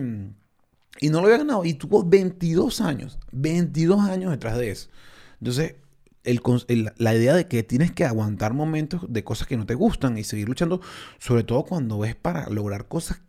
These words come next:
que van a transformar tu vida, creo que es súper, súper importante, importante. A mí, a mí me enferma, de verdad, la gente que, que,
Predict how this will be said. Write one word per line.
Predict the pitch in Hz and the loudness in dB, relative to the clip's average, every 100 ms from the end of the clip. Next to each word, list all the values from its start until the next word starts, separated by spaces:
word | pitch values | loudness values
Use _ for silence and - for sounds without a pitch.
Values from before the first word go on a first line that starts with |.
| - | -12
que | 110 110 | -8 -6
van | 107 151 | -4 -4
a | - | 0
transformar | 151 120 107 107 110 113 131 | 2 2 0 -2 -2 -2 -2
tu | 139 160 | -2 -2
vida, | 180 196 190 - - - - | 0 0 -2 -10 -20 -8 -2
creo | 135 | 0
que | 139 | 0
es | 156 | -6
súper, | - 190 131 120 | 2 2 4 4
súper | - 127 107 | 2 0 0
importante, | 95 92 92 92 - - | -4 -6 -10 -10 -14 -6
importante. | 127 117 - 104 92 - - - | -2 -2 -2 -2 -4 -6 -12 -2
A | 123 | 2
mí, | 156 240 - - - - - - - - - - | 4 4 0 -10 -20 -20 -20 -20 -20 -20 -20 -10
a | 117 | -4
mí | 131 | -2
me | 151 | 0
enferma, | 170 160 - 147 160 160 170 - _ _ _ | -2 -4 -2 0 2 2 0 -2 _ _ _
de | - 113 | -4 -2
verdad, | 104 104 127 - - | 0 0 -2 -6 -8
la | 85 | -8
gente | 98 101 120 | -6 -6 -8
que, | 113 107 92 - | -8 -8 -8 -12
que, | - 98 92 87 | -12 -12 -12 -18